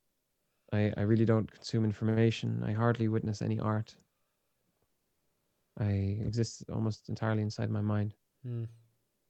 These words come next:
Speaker 2: And I
Speaker 1: Um,
Speaker 2: wonder what the role, like, in terms of, like, looking
Speaker 1: and
Speaker 2: from
Speaker 1: the
Speaker 2: within.
Speaker 1: books
Speaker 2: Yeah. Keep going.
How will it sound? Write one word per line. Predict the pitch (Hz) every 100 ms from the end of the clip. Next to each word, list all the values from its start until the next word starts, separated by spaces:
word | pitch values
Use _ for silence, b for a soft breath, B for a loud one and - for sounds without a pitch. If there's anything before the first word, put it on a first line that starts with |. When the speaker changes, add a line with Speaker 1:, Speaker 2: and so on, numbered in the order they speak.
| _ _ _ _ b b b b b b b b b b b b
Speaker 2:
And | 139 113
I |
Speaker 1:
Um, |
Speaker 2:
wonder | 104 151 135
what | 135
the | 135
role, | 131 139 135
like, | 131 117 - -
in | 127
terms | 139 120
of, | 117 113 -
like, | 123
looking | 113 127 123
Speaker 1:
and | 117 110 107
Speaker 2:
from | 123
Speaker 1:
the | 117 117
Speaker 2:
within. |
Speaker 1:
books | 113 117 117 - -
Speaker 2:
Yeah. | 123 117 - _ _ _ _ _ _ _ _ _ _ _ _ _ _ _ _ _ _ _ _ _ _
Keep | 123
going. | 123